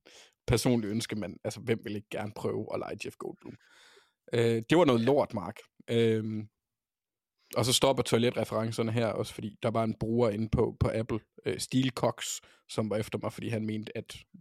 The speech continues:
det var, øh, jeg ved ikke, umodent eller sådan noget. Øh, fair. Men det gik ikke godt, Mark. Øhm, ingen af os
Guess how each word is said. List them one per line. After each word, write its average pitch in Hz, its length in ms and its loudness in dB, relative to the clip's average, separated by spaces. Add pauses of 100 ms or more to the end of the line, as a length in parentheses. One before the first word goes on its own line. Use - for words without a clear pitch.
(160)
det 104 140 -4
var, 92 280 -4
øh, - 260 -6 (420)
jeg 95 100 -6
ved 87 80 -4
ikke, 95 180 -8
umodent 110 400 -2
eller 98 160 -4
sådan - 120 -10
noget. 110 140 -8 (260)
Øh, - 400 -8 (880)
fair. - 360 -2 (540)
Men 156 140 4
det 196 80 4
gik 220 140 6
ikke 240 120 2
godt, 175 220 4
Mark. 117 260 2 (220)
Øhm, 123 560 6
ingen 226 200 6
af 151 140 4
os - 340 -6